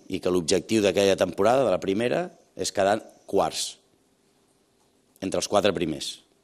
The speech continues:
Quedem segons. Objectiu complert. Per això puc continuar. L'any passat, l'objectiu era guanyar la Lliga.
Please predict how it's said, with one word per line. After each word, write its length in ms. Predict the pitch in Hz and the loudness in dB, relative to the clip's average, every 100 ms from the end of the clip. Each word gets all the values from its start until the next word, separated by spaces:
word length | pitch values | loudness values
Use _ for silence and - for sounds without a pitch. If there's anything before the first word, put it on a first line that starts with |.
| _ _ | _ _
Quedem 220 | 95 92 90 | 0 0 0
segons. 460 | 85 76 - - - _ _ _ _ _ _ _ _ - | -2 -2 -6 -12 -14 _ _ _ _ _ _ _ _ -12
Objectiu 400 | 90 90 82 101 | -4 -4 -2 -2
complert. 540 | 104 78 78 71 - _ _ _ _ _ _ _ _ - | -2 -4 -6 -6 -16 _ _ _ _ _ _ _ _ -6
Per 120 | 85 | -4
això 160 | - 95 | -2 -2
puc 200 | 101 - | -2 -4
continuar. 400 | 95 85 76 78 - _ _ _ _ _ _ _ _ _ _ - | -6 -6 -8 -14 -18 _ _ _ _ _ _ _ _ _ _ -6
L'any 160 | 98 110 | -4 0
passat, 480 | 113 107 80 - - | 2 2 0 -2 0
l'objectiu 400 | 101 95 101 127 | 2 4 2 2
era 100 | 127 | 2
guanyar 300 | 113 104 110 | 2 2 2
la 80 | 92 | 2
Lliga. 300 | 95 90 73 | 0 -2 -4